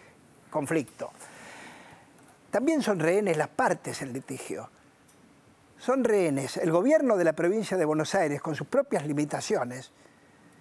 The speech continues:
y son rehenes los gremialistas con las suyas. Son rehenes de sí mismos ambos en esa disputa hasta ahora estéril. Con respecto a lo público de esta discusión que ha tomado un estado público,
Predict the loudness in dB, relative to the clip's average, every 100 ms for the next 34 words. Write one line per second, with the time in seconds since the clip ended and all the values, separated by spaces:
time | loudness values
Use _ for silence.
0 | _ _ -8 0 2 2 2 2 2 0
1 | 0 -4 -2 0 2 0 0 -4 -6 -6
2 | -6 -4 -2 -2 -4 -6 -12 -16 _ _
3 | _ _ _ -2 0 2 2 2 0 -2
4 | -4 -2 0 0 -4 -10 -8 -6 -6 -6
5 | -12 -16 -20 -20 -10 -4 -2 0 -2 -4
6 | -4 -2 -2 -4 -6 _ -10 -6 0 0
7 | 0 -4 -8 -8 -12 -18 -20 -20 -20 -20
8 | -20 -20 -20 -20 -20 -20 -20 -20 -20 -20
9 | -6 -2 0 0 0 -2 0 0 0 0
10 | -2 -2 -4 -6 -10 -10 -12 -20 _ _
11 | _ _ -4 -4 0 -2 -2 -6 -6 -2
12 | 0 0 -4 -6 -2 -2 0 -2 -2 -2
13 | 0 0 -2 0